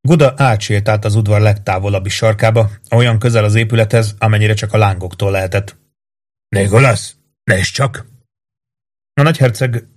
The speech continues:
Kalisz, Émosz és két katona odasietett Gudához. A zsoldos egy halom holttestre mutatott.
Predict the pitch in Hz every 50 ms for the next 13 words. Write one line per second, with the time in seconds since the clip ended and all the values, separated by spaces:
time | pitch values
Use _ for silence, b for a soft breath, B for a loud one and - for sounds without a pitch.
0 | _ _ - - 131 135 127 113 - - - - 113 120 123 123 123 110 104 -
1 | 113 104 - - - - 120 110 104 - - 107 - 110 101 107 110 104 95 -
2 | - 104 101 95 - 104 101 107 107 104 98 98 101 101 - - - _ _ _
3 | _ _ _ _ _ _ _ _ _ _ _ _ - 123 113 151 160 131 113 104
4 | - 117 107 - - - - 117 110 104 101 92 92 104 98 95 - - 90 -
5 | - 95 95 104 101 101 95 107 104 101 - -